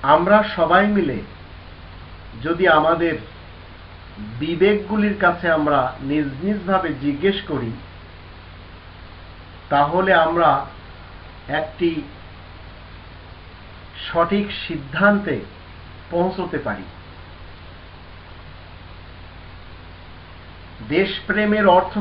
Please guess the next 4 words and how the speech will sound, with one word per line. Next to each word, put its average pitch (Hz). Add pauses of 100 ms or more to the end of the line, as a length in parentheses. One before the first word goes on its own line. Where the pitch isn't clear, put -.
(100)
কি? 120 (1900)
সুরাজনীতির 180
অর্থ 170
কি? 156